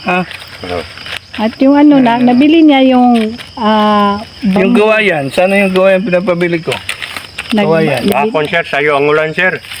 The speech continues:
Speaker 3: Ah.
Speaker 1: Wala ka nakapalit ng kawayan.
Speaker 2: Na, na.
Speaker 3: Na,
Speaker 1: Asan
Speaker 3: na.
Speaker 1: ang kawayan?
Speaker 2: Na, na. Wa-, wala ko putula kay
Speaker 3: Ah,
Speaker 1: Ah,
Speaker 3: pala
Speaker 1: si
Speaker 3: po,
Speaker 1: Buti,
Speaker 3: tol,
Speaker 1: Buti.
Speaker 3: tatay.
Speaker 1: Yun, ah, pan-design natin yung sa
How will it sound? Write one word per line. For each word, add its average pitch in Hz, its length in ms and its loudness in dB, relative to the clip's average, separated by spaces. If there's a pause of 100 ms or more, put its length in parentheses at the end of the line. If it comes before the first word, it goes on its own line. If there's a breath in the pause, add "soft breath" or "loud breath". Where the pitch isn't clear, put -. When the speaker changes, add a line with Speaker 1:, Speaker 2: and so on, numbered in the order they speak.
Speaker 3:
Ah. 190 400 -4
Speaker 1:
Wala 160 180 -2
ka 165 140 -2
nakapalit 160 480 -2
ng 147 100 -4
kawayan. 143 540 0 (500)
Speaker 2:
Na, 147 140 -2
na. 185 240 -2 (320)
Speaker 3:
Na, 190 240 -2
Speaker 1:
Asan 190 100 2
Speaker 3:
na. 185 80 2
Speaker 1:
ang 175 120 -2
kawayan? 143 360 -2 (460)
Speaker 2:
Na, 127 160 -2
na. 180 320 -2 (440)
Wa-, 113 180 -2
wala 147 220 -2
ko 151 160 -4
putula 151 400 -2
kay 143 340 -2
Speaker 3:
Ah, 175 580 -2
Speaker 1:
Ah, 170 60 0
Speaker 3:
pala 170 260 -2
Speaker 1:
si 175 80 -4
Speaker 3:
po, 175 100 -2
Speaker 1:
Buti, 175 120 0
Speaker 3:
tol, 175 100 -2 (100)
Speaker 1:
Buti. 104 140 -4 (260)
Speaker 3:
tatay. - 120 -10 (320)
Speaker 1:
Yun, 170 180 0
ah, 165 120 0
pan-design 165 540 -2
natin 180 300 -2
yung 165 140 -2
sa 151 100 -4